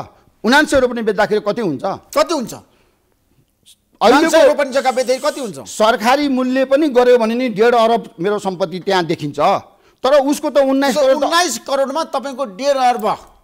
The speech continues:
Speaker 1: उम्।
Speaker 2: खायो।
Speaker 1: डेढ अरबको सम्पत्ति अहिलेको त चार
Speaker 2: नेपाल
Speaker 1: अरब छ।
Speaker 2: ब्याङ्कले।
Speaker 1: नेपाल ब्याङ्कले त्यो सम्पत्ति फिर्ता गर्नुपर्छ। यदि फिर्ता गरेन भने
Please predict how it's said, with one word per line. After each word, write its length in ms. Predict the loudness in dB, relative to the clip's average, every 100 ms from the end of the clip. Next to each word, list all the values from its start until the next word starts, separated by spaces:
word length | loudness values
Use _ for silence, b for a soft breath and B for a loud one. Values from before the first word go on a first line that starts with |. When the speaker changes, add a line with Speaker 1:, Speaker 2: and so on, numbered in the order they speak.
| _
Speaker 1:
उम्। 180 | -2 -2
Speaker 2:
खायो। 340 | 0 0 0 -10 _ _ _ _ _ -2
Speaker 1:
डेढ 260 | 4 6
अरबको 520 | 6 2 2 -2 -2
सम्पत्ति 600 | -2 -2 -4 -4 -4 -4 -8
अहिलेको 640 | -6 -2 -2 0 -4 -2
त 60 | -4
चार 220 | -2 0
Speaker 2:
नेपाल 220 | 4 6
Speaker 1:
अरब 80 | 6
छ। 20 |
Speaker 2:
ब्याङ्कले। 420 | 6 4 -2 -8 -4
Speaker 1:
नेपाल 320 | 0 2 2
ब्याङ्कले 360 | 0 -2 -2 -2
त्यो 180 | -2
सम्पत्ति 340 | -2 -2 -2 -2
फिर्ता 260 | -2 0
गर्नुपर्छ। 520 | 0 -2 -2 -2 0 2 0 -2 b _
यदि 300 | -2 2 0
फिर्ता 380 | 0 -4 0 0
गरेन 420 | 2 2 2 2
भने 280 | 0 -2